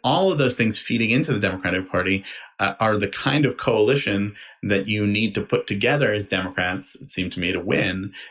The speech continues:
given that if you look at the polling data, people agree with Democrats on more issues, but getting the voters to turn out to, for Democrats to win,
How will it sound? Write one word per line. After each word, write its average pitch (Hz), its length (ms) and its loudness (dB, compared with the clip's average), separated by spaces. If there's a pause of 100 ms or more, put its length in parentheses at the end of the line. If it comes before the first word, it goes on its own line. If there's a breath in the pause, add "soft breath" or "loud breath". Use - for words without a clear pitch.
(120 loud breath)
given 120 320 4
that 95 400 0 (240)
if - 300 -4
you 143 120 6
look 139 160 4
at 135 120 2
the 101 80 -2
polling 165 360 4
data, 95 540 0 (400 soft breath)
people 147 340 2
agree 104 400 4
with 104 240 4
Democrats 101 600 -2
on 87 200 -4
more 87 260 -2
issues, 76 760 -2 (140)
but 92 280 -2
getting 104 380 2
the 90 100 0
voters 107 500 2
to 92 100 -8
turn 87 260 -2
out 95 400 0 (340 loud breath)
to, 90 340 -2
for - 180 -2
Democrats 90 480 -4
to 85 100 -6
win, 85 520 0